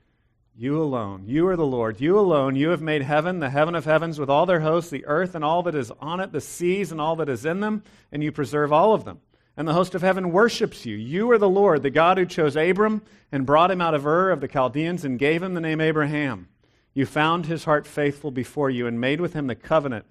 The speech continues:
to give to his offspring the land of the Canaanite, Hittite, Amorite, Perizzite, Jebusite, and the Girgashite. And you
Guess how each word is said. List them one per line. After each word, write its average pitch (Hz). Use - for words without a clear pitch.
to 135
give 139
to 147
his 127
offspring 131
the 117
land 131
of 117
the 113
Canaanite, 123
Hittite, 113
Amorite, 120
Perizzite, 123
Jebusite, 131
and 113
the 104
Girgashite. 110
And 110
you 151